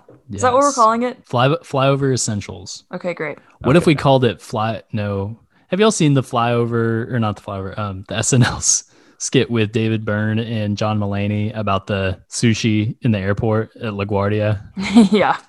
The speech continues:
Speaker 2: <laughs> I wanted to be like, "Flyover, like, beer? Flyover"
Speaker 1: Fl-, a flyway?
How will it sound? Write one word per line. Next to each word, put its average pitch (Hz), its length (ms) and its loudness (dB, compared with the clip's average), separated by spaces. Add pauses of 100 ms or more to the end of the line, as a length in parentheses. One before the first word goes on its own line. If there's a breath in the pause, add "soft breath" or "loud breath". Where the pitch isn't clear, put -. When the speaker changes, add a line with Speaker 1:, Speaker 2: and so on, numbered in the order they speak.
(280)
Speaker 2:
<laughs> - 1200 -8
I 127 100 4
wanted 143 240 4
to 143 100 2
be 135 160 4
like, 117 320 2
"Flyover, 113 1080 -2
like, - 400 -12
beer? 156 800 0
Flyover" 110 680 0 (140)
Speaker 1:
Fl-, - 160 -20
a - 60 -8
flyway? 208 640 0